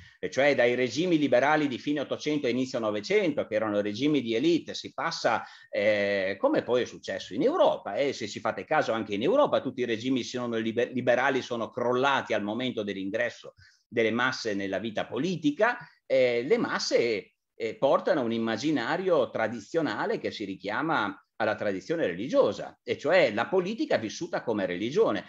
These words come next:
Ecco, i regimi populisti sostanzialmente vivono la politica come religione, tant'è vero che io nel mio libro spiego, ehm,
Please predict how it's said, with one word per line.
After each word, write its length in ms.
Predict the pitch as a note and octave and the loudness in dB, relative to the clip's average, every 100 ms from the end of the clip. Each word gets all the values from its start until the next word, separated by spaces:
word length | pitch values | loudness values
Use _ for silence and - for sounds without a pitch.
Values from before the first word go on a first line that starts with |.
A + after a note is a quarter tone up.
| - _ | -18 _
Ecco, 260 | A#3+ G#3+ | -4 -2
i 100 | B3 | -2
regimi 420 | B3+ B3 D#4 F3+ | -2 0 -2 0
populisti 640 | A#3+ B3 E4 C4+ D4 - B3+ | -2 -2 -2 -2 -4 -4 -6
sostanzialmente 1120 | G#3 G#3 - F#3+ F#3 - F#3+ A2+ D3 G3 A3 | -4 -6 -2 -4 -2 -2 -2 -2 -2 2 0
vivono 500 | A2+ C#3+ G3+ A#3 B3 | 0 -2 0 0 2
la 140 | D#3+ - | 0 0
politica 480 | A2+ A#2 D#3 D3 | -2 -2 -4 -4
come 240 | B2+ A#2+ G#2+ | -2 0 0
religione, 580 | G2 F#2 D#2 C#2 D2 F2+ | -2 -6 -10 -12 -12 -4
tant'è 300 | C#3 C3 D#3 | -4 -2 2
vero 300 | E3 F#2+ E2 | 2 2 -2
che 80 | |
io 340 | G2 C3 F#2+ - _ - _ | -4 0 -2 -4 _ -20 _
nel 160 | A2+ C3+ | 0 2
mio 140 | G3+ | 4
libro 340 | E3 D#3+ F#3+ - | 4 4 2 -2
spiego, 680 | - D3 D#3+ G#2 E2 - _ _ _ _ - _ | 0 0 2 0 -6 -8 _ _ _ _ -20 _
ehm, 960 | A2 A2 G2+ F#2+ F#2+ F2+ E2+ D#2+ D2+ | -2 0 2 0 -2 -6 -10 -12 -12